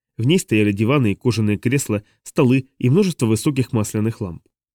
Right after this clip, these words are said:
Пол был устлан коврами, мягко поблескивавших в свете солнечных лучей из высоких окон. Меган свернулась в кресле, поджав под себя ноги, и смотрела, как Армигер ходит взад-вперед. Библиотека и прочие комнаты королевы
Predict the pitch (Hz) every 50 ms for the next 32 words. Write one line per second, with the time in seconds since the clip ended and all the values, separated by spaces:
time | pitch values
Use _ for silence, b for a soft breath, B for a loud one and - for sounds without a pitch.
0 | _ _ _ _ _ _ _ _ _ _ _ _ _ 196 220 165 123 110 - -
1 | - 127 107 - 117 110 101 - 107 104 123 143 147 135 127 123 - _ _ _
2 | _ _ 123 123 113 - 127 110 120 107 110 139 151 - - 120 104 95 - 110
3 | - - - 120 107 - 120 - - - 131 120 110 101 - - 110 - - 113
4 | - - 139 127 - - 127 113 104 127 123 - - 101 - 110 - - - -
5 | - 82 - - _ _ _ _ _ _ _ _ _ _ _ _ _ _ _ _
6 | 170 202 233 175 139 110 - 139 123 120 117 113 110 - - 120 120 113 - 117
7 | 107 123 117 107 120 107 - - 110 - - 113 107 110 127 160 156 123 98 -
8 | - _ _ _ - 202 - - 180 131 135 147 135 113 - 113 107 - 131 143
9 | 139 131 110 95 110 - - - 139 117 113 104 101 107 110 92 - _ - 104
10 | 80 - - _ _ _ _ _ _ _ _ _ _ _ _ _ _ _ _ -
11 | 120 117 107 107 110 104 - - - - 107 104 - 120 120 113 - 117 104 -
12 | 117 113 107 - 110 - - 113 110 117 135 135 113 92 -